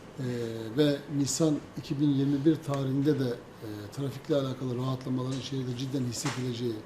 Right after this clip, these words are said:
noktayı hep beraber oluşturmuş olacağız. Eylül'de okullar başladığında inşallah nasip olursa, e, okul ve mesai saatlerinin düzenlenmesiyle alakalı valilikle beraber yaptığımız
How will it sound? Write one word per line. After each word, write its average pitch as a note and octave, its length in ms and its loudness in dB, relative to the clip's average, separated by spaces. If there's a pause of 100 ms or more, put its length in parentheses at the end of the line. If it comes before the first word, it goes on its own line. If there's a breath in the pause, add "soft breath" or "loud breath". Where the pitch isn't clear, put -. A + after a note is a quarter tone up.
(500 loud breath)
noktayı D3+ 420 4
hep E3 160 2
beraber C#3 220 0
oluşturmuş D3+ 500 -2
olacağız. A#2+ 540 -6 (800 loud breath)
Eylül'de D#3+ 300 12
okullar E3 420 8
başladığında D3+ 460 2
inşallah C#3+ 400 -2
nasip C3+ 320 -4
olursa, C#3+ 340 -2
e, C3 400 -8 (880)
okul D#3 260 4
ve C#3+ 100 6 (260)
mesai C#3+ 300 -2
saatlerinin C3+ 500 -2
düzenlenmesiyle B2+ 560 -2
alakalı B2 340 -6 (680)
valilikle C3+ 480 2
beraber A#2+ 300 -2
yaptığımız A#2 420 -6